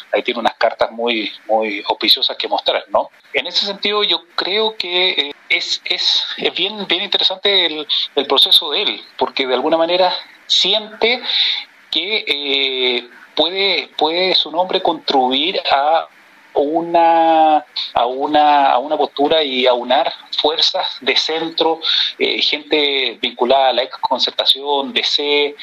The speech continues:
eh, que están un poco, eh, dolidos por, por la postura que ha tenido la concertación respecto de desconocer, eh, todos los años de gobierno de la concertación.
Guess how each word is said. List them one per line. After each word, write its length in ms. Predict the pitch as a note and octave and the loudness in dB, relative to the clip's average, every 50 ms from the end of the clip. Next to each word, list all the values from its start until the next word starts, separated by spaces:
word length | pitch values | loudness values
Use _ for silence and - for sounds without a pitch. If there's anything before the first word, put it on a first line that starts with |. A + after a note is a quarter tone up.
| - - - | -12 -8 -4
eh, 400 | - A2+ A2 A2 G#2+ G2+ G2 G2+ | -4 -2 0 0 0 -2 -2 -4
que 100 | - - | -4 -6
están 300 | A2 - - C3 B2+ B2+ | -6 -2 0 0 0 -2
un 120 | B2+ B2 - | -4 -8 -2
poco, 720 | - C3 B2+ B2+ - - C3 B2+ B2+ B2 A#2+ A#2 A2 G#2+ | -2 -2 0 0 0 2 2 4 4 2 2 2 2 2
eh, 380 | G#2 G2+ G2+ G2 G2 G2+ G2 F#2+ - | 2 2 2 2 4 2 2 0 -2
dolidos 540 | B2 A2+ A2+ A2+ A2 D3 F#3 F3 C3+ G#2+ - | -4 -2 -2 -2 0 -2 -2 -2 -2 -4 -2
por, 220 | - A#2+ A2 G#2 | -2 -2 -2 -2
por 140 | - - A#2 G#2 | -2 -2 -2 -2
la 40 | G#2+ | 0
postura 300 | G2+ G#2 - C3+ B2 B2+ | -2 0 0 0 0 2
que 60 | A#2 | 2
ha 40 | A#2 | 2
tenido 220 | A2+ A2 A#2 B2 | 0 0 0 0
la 60 | A#2+ | 0
concertación 500 | A#2 A2+ A2 - A2 - - - - B2+ | 0 0 -2 -4 -2 0 0 0 0 -2
respecto 420 | - - - - A2+ - - A#2+ G#2 | -4 -8 -4 -4 -4 0 0 0 2
de 280 | G#2+ G#2+ G#2 G2+ G2 - - - - | 2 2 0 0 -2 -2 -4 -4 -2
desconocer, 600 | - A2+ - - G#2 G2+ - - - - D3+ C#3+ - - - - | -2 -4 -2 -2 -2 0 0 0 0 -2 -4 -6 -8 -8 -6 -4
eh, 320 | A2 G#2+ G#2 G#2 - - - | -2 -2 -2 -2 -4 -4 0
todos 140 | - A#2+ A#2 | 0 0 2
los 120 | A#2 A#2+ | 2 0
años 200 | A#2+ A#2+ B2+ A2+ | 0 0 0 0
de 200 | A2 A2 G#2 G2 | 0 0 0 0
gobierno 360 | F2+ - G#2+ A2 A#2+ B2+ B2+ | 0 0 0 0 0 -2 0
de 100 | A2 A2+ | 0 0
la 60 | G#2+ | 0
concertación. 720 | G#2+ A2 G2+ - A#2+ - - - - - - B2 B2 C#3 | 0 0 0 -2 -2 -2 -2 0 2 2 0 0 -6 -12